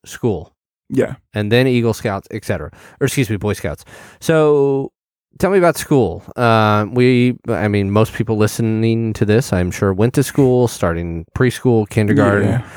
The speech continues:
Speaker 1: What, what was school like for you starting out?
Speaker 2: It, it was hell. From, from kindergarten till, uh,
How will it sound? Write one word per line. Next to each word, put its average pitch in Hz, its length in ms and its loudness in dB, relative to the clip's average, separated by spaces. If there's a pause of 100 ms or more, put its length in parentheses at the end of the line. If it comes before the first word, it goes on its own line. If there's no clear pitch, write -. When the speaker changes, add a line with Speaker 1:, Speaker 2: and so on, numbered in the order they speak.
(320)
Speaker 1:
What, 143 260 2
what 170 160 2
was 165 100 2
school 131 260 2
like 107 220 2
for - 140 -4
you 98 320 2
starting 87 320 -2
out? 80 180 -12 (1080)
Speaker 2:
It, 170 260 -2
it 165 100 0
was 143 260 -2
hell. 131 260 -4 (1000)
From, 147 380 0
from 143 220 0
kindergarten 143 640 2
till, 127 560 -2 (760)
uh, - 40 -18